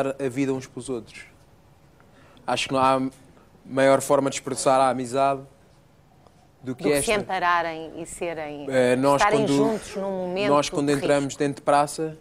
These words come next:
Speaker 1: juntos, eh, damos a vida uns pelos outros, protegemos uns aos outros, estamos completamente, eh, unidos. Eh, a guerra é,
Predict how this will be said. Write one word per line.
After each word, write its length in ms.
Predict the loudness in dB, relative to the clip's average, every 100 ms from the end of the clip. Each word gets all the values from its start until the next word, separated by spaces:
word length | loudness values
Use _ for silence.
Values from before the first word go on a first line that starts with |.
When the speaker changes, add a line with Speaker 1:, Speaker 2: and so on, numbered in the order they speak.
| -20 _ _ _ -8
Speaker 1:
juntos, 520 | -2 -2 -4 -12 -18 -20 -20 _ -20 -20 -20 -20 -20 -20 -20 -12
eh, 240 | 0 4 4
damos 280 | 2 -2 -2
a 40 |
vida 160 | -2 -2
uns 140 | -2
pelos 260 | -6 -6 -4
outros, 440 | -4 -6 -18 -20 -20 -20 -20 -18 -8
protegemos 460 | -6 0 2 2 0
uns 160 | 0
aos 160 | 0 2
outros, 500 | 0 -2 -8 -12 -14 -20 _ -20 -20
estamos 260 | -6 -4 -4
completamente, 800 | -4 2 2 2 0 0 -2 -6 -8 -10 -18 -20 -20 -20 -20 -20 -2
eh, 240 | 4 6
unidos. 560 | 4 2 0 -2 -10 -16 -20 -20 -20 -8
Eh, 880 | 0 4 6 6 6 4 2 0 -2 -10 -20 -20 -20 -20 -18 -6
a 80 | 0
guerra 580 | 2 2 2 -2 -4 -6 -2
é, 680 | 2 4 4 4 2 0